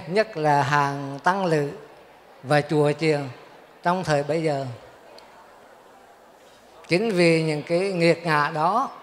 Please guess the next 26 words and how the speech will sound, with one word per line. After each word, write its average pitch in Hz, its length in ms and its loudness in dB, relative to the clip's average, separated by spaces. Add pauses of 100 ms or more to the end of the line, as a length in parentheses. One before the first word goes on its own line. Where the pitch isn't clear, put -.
(720)
mà 151 220 -2
làm 156 360 4
cho 196 120 -2
chúng 180 220 -6
tôi 175 340 0 (1300)
nhìn 165 400 8
thấy 175 380 2 (500)
ngôi 180 280 -6
chùa 156 280 2
Tường 143 300 2
Vân 170 240 4 (120)
là 151 140 -2
nhớ 151 260 2
lại 135 300 0
tất - 300 -6
cả 139 440 2
những 135 220 -8
cái 185 480 -4 (640)
diễn 143 320 -2
biến 160 220 -4
ngày 147 120 -4
xưa. 165 340 -2 (1160)
Kính 196 200 -4
thưa 202 140 4
quý 185 140 0
vị, 147 400 0